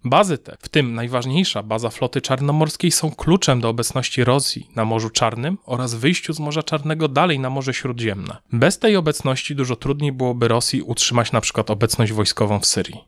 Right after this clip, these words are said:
O znaczeniu floty czarnomorskiej niech stanowi wielość inwestycji, jakie są w niej dokonywane.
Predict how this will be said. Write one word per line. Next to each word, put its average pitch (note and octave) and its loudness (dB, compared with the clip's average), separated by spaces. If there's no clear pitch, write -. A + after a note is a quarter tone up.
O B2+ 2
znaczeniu G3 4
floty G3 2
czarnomorskiej A2+ -2
niech B2+ -4
stanowi C#3 0
wielość C#3+ 2
inwestycji, C3 -2
jakie A2+ 2
są D#3 4
w C3+ -2
niej C#3+ 4
dokonywane. A2+ -2